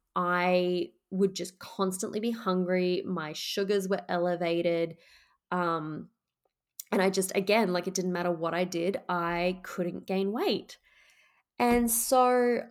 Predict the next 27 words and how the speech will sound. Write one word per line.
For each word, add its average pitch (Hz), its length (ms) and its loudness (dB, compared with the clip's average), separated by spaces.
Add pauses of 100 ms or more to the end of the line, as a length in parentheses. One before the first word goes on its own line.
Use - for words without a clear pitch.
(380)
I 226 220 2
stopped 233 440 0
taking 214 480 0
them 196 300 2
after 180 880 2
probably 208 480 0
nine, 180 340 0
ten 185 300 0
months, 180 300 0
but 190 140 2
at 180 100 2
that 165 220 -4
point, 175 360 -2
like, 165 320 -6 (100)
the 190 60 -2
damage 175 440 -2
was 202 160 -8
done. 170 420 -6 (680)
And 190 520 4 (120)
I 190 160 4
actually 269 500 2
went 214 300 -2
back - 280 -2
to 220 140 -4
see 185 400 0
him, 185 540 -4 (240)
and 190 420 2